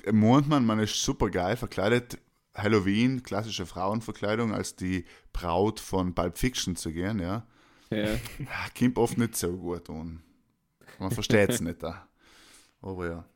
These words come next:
Speaker 1: Na, meine, ich glaub, meine intensivste Faschingsverkleidung war, wo ich danach den ganzen Abend das durchgezogen habe,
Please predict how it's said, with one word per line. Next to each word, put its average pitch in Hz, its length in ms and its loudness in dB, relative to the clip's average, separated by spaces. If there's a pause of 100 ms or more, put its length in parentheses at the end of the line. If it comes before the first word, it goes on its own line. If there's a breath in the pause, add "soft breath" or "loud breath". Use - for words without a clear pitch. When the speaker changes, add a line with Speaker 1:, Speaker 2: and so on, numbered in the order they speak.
(680 soft breath)
Speaker 1:
Na, 117 80 4
meine, 131 260 8
ich 139 60 4
glaub, 143 160 4
meine 120 240 4
intensivste 120 800 2
Faschingsverkleidung 110 1120 -2
war, 104 320 0
wo 107 200 4
ich 104 120 4
danach 98 300 2
den 101 100 2
ganzen 101 300 0
Abend 110 260 2
das 98 160 -2
durchgezogen 98 720 0
habe, 104 240 0